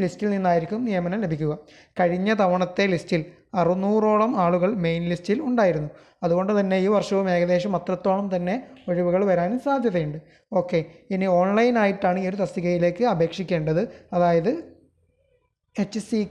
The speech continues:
കെ റിക്രൂട്ട്മെന്റ് കേരള കോർട്സ് ഡോട്ട് ഇൻ എന്ന ഈ ഒരു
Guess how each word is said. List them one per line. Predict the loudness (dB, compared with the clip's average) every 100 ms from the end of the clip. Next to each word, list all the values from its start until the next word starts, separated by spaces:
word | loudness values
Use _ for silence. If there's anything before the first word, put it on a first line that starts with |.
| 0
കെ | 2 0
റിക്രൂട്ട്മെന്റ് | -2 -2 -2 -2 -2 -4 -8 -2
കേരള | 0 2 2 2 -2 -10 -20 _ _ 0
കോർട്സ് | 2 0 -6 -2
ഡോട്ട് | 0 0 -2
ഇൻ | -6 -4
എന്ന | -4 -4 -6 -18 -6
ഈ | -2
ഒരു | 0